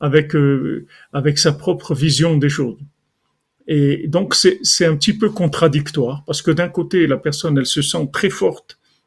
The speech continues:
dans, s-, dans sa, dans son domaine à elle. Elle sent qu'elle est très forte dans la sagesse, ou dans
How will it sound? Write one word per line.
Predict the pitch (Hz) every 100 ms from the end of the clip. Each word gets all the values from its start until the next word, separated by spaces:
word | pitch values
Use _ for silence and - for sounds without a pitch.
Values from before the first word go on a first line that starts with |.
| -
dans, | 135 143
s-, | 143 -
dans | 135 139
sa, | 135 147 131 131
dans | 120 139
son | 135 151
domaine | 143 143 139 135
à | 120
elle. | 117 123 - _ _ _ _ -
Elle | 147
sent | - 143
qu'elle | 143 127
est | 123
très | 147
forte | 143 139
dans | 113 127
la | 123
sagesse, | - 131 127 151 143 139 -
ou | 120
dans | 123